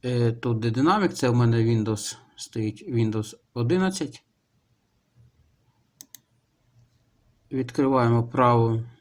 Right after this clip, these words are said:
правою кнопкою миші. Відкриваємо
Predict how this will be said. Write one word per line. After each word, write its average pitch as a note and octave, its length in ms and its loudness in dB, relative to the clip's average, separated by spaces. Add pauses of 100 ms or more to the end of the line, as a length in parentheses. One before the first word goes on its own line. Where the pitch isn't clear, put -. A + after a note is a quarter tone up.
(1040)
правою A#2 460 2
кнопкою A2 520 -4
миші. A#2 420 -2 (1200)
Відкриваємо A#2+ 1080 0